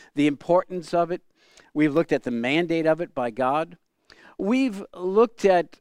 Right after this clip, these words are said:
what makes it hard for us to forgive. We've looked at the conditions of forgiveness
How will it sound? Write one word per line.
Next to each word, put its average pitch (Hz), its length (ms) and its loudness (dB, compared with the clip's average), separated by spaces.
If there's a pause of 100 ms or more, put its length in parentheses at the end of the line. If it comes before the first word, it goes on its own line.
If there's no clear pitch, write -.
what 208 420 -2
makes 202 360 -4
it 175 120 -8 (120)
hard 196 640 0
for 208 180 -2
us 208 180 -6
to 180 120 -12
forgive. 190 640 -8 (680)
We've 180 580 0 (220)
looked 190 640 0
at 196 300 0
the 196 100 -2
conditions 180 1040 -8 (140)
of 139 160 -2
forgiveness 110 880 -10